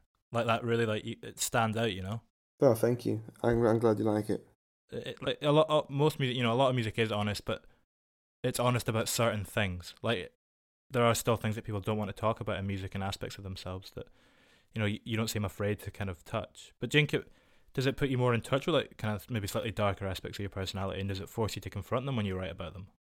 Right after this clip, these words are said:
Speaker 2: Well, I mean, I think we all, we all ha-, we all, we all have that, right? We all,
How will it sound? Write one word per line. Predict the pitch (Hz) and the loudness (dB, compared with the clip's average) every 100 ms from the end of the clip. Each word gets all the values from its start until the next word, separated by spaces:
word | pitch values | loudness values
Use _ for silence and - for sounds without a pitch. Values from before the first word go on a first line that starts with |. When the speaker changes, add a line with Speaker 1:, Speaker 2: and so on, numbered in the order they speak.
| _ | _
Speaker 2:
Well, | - 185 | 4 6
I | 175 | 8
mean, | 185 175 | 10 8
I | |
think | 185 226 170 | 8 6 10
we | 160 | 12
all, | 160 | 12
we | - 165 | 10 12
all | 160 165 | 12 12
ha-, | 143 - | 12 4
we | 143 | 8
all, | 175 175 135 - - | 10 10 6 -6 -4
we | - 143 | 10 12
all | 165 | 12
have | 147 151 - | 12 8 6
that, | - - - | 0 0 0
right? | 107 135 - | 4 4 6
We | 127 | 6
all, | 139 - | 6 4